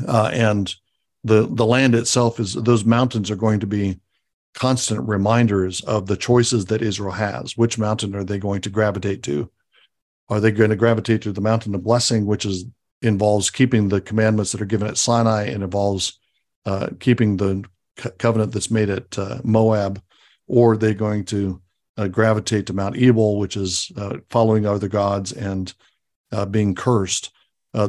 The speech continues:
that choice is going to be im-, impressed on the land itself,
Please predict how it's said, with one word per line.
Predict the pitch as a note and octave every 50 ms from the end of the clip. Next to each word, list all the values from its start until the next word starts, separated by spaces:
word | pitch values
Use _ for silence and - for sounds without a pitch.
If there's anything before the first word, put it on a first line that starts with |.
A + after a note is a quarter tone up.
| - -
that | B2 C3 C3 - -
choice | - - - C#3 C3+ C3 B2 A2+ -
is | - A#2+ G2+ G#2
going | G#2+ A2+ A2 G#2
to | F#2+ G2
be | G#2 G2+ G2+ A2 -
im-, | A2+ G#2+ F#2 - _ _ - -
impressed | A2+ G2+ F2+ - - C3+ C3+ B2 - - -
on | - B2 A#2 A2+
the | A2
land | G2 A2+ A2+ A2+ G#2+ G2
itself, | F#2+ - - - - C3+ A#2+ G2+ F#2+ F#2+ - - -